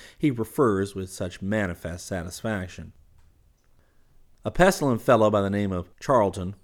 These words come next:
had been Great Britain's consul to Honolulu for many years. He seems to have employed his time by sweating, fuming, and growling about everything and everybody,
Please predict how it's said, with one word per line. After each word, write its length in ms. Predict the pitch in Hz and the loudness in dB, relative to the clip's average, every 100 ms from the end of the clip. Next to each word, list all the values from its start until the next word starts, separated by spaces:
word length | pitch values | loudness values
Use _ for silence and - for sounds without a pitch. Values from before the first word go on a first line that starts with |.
| _ - | _ -8
had 200 | 107 95 | -8 -4
been 220 | 101 98 | -4 -2
Great 280 | 95 117 117 | 2 0 0
Britain's 300 | 107 - 98 | -4 -4 -10
consul 480 | - - 110 98 87 | -10 -4 -2 -4 -10
to 100 | 90 | -10
Honolulu 760 | 110 101 92 101 92 87 82 - _ _ | -6 -4 -2 -2 -2 -4 -6 -12 _ _
for 140 | _ | _
many 240 | 92 95 87 | -6 -4 -2
years. 480 | 90 85 82 - - _ _ _ _ _ _ | -4 -4 -6 -14 -20 _ _ _ _ _ _
He 100 | 107 | -8
seems 300 | - 175 175 | -2 -2 0
to 80 | 135 | 2
have 140 | 113 | 0
employed 460 | 101 95 - 110 104 | -2 -6 -2 0 0
his 140 | 101 | -4
time 360 | 87 - 104 101 | -8 -2 -2 0
by 180 | 95 85 | -2 -6
sweating, 560 | - - 117 110 110 | -8 -2 0 0 -4
fuming, 540 | 117 - 120 104 95 92 | -8 -6 -2 -2 -2 -4
and 160 | 90 | -8
growling 400 | 85 92 98 101 | -4 -2 -2 -4
about 220 | 92 87 85 | -4 -4 -2
everything 440 | 98 98 92 95 | -2 -4 -4 -6
and 100 | 90 | -4
everybody, 600 | 92 92 85 95 82 76 | -4 -4 -4 -4 -4 -8